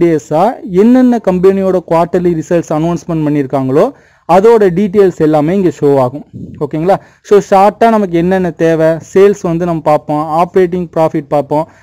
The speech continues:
நெட் ப்ராஃபிட் பார்ப்போம், இ பி எஸ் பார்ப்போம். So, இந்த டீடெயில்ஸ் சின்னதா ஷார்ட்டா வந்து லாஸ்ட் த்ரீ டேஸோட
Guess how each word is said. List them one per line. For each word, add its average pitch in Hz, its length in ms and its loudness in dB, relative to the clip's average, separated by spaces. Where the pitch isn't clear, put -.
நெட் 180 280 0
ப்ராஃபிட் 196 360 2
பார்ப்போம், 160 420 0
இ 185 180 -4
பி 180 80 -2
எஸ் 160 160 -2
பார்ப்போம். 139 340 -6
So, 226 160 2
இந்த 226 260 4
டீடெயில்ஸ் 202 440 0
சின்னதா 233 580 2
ஷார்ட்டா 214 500 2
வந்து 196 420 0
லாஸ்ட் 185 400 0
த்ரீ 185 100 -4
டேஸோட 180 420 -2